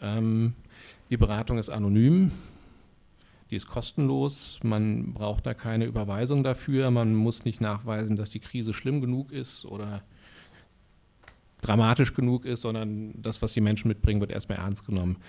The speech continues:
Und wir können das machen, weil wir finanziert werden von der Berliner Senatsverwaltung für Gesundheit und den Berliner Bezirken. Das ist also eine Zuwendung aus öffentlicher Hand, aus Steuermitteln.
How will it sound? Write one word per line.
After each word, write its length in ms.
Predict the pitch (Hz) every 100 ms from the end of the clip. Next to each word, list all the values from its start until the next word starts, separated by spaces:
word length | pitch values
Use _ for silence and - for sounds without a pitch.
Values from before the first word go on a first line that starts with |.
| - -
Und 60 | 104
wir 80 |
können 260 | 98 120 131
das 160 | 123 -
machen, 640 | 104 110 156 151 147 143
weil 360 | 131 117 110 113
wir 240 | 113 113
finanziert 640 | 107 117 110 107 - 113 -
werden 640 | 107 107 107 107 107 104 -
von 460 | - 110 104 104 101
der 200 | 104 98
Berliner 420 | 104 104 107 104
Senatsverwaltung 720 | 101 98 101 104 98 98 101
für 120 | 95
Gesundheit 640 | 95 101 147 151 156 151 - - - - - _
und 180 | 123 113
den 140 | 110
Berliner 320 | 104 107 104
Bezirken. 420 | 101 104 98 92 92
Das 120 | 95
ist 40 |
also 160 | 95 98
eine 200 | 95 92 -
Zuwendung 800 | - - 143 120 117 117 113 113 - - -
aus 260 | 107 104 -
öffentlicher 500 | 98 110 104 101 95
Hand, 320 | 90 101 98
aus 120 | 95 -
Steuermitteln. 720 | - 92 90 87 - 87